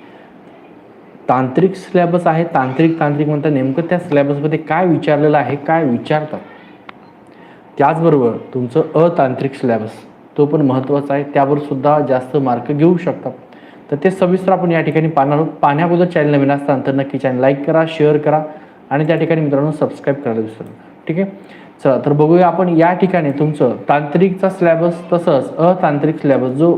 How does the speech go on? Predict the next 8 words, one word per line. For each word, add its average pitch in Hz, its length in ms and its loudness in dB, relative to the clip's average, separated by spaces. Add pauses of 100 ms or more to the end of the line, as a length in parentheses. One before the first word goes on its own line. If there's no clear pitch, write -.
(160)
अतिशय 165 380 -2
महत्त्वाचा 156 560 2
आहे, 170 120 0 (680)
ज्यामुळे 175 440 2
तुम्हाला 151 340 2 (120)
मार्क 147 520 0 (720)
एकशे 135 280 -4
ऐंशी 143 300 -4